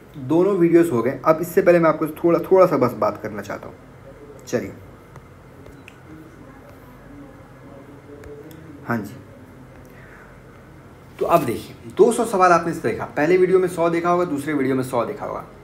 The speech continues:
अब यहाँ पे एक चीज़ जान जाइए, cut off जो आपका जाता है दोस्तों, maximum आपका एक सौ पच्चीस मान लीजिए, मतलब समझ रहे हैं, seventy five questions ऐसे होंगे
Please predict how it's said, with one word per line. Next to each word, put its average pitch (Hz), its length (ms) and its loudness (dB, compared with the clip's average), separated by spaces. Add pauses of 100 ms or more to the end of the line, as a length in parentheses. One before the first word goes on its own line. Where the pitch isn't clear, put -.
(140)
अब 147 100 0
यहाँ 175 300 6
पे 233 100 0
एक 208 180 2
चीज़ 190 140 -8
जान 156 200 2
जाइए, 131 300 -4 (120)
cut 170 140 0
off 196 260 0
जो 165 100 2
आपका 147 240 -2
जाता 123 280 -2
है 113 60 -2
दोस्तों, 113 240 -8
maximum 156 600 0
आपका 165 300 2 (120)
एक 151 180 -2
सौ 202 240 -2 (360)
पच्चीस 147 420 -4
मान 107 220 -2
लीजिए, 104 240 -12 (1200)
मतलब 180 180 -2
समझ 202 200 -2
रहे 170 140 -2
हैं, - 80 -8
seventy 180 340 -2
five 208 500 0
questions 151 400 -2
ऐसे 135 240 -4
होंगे 147 420 -2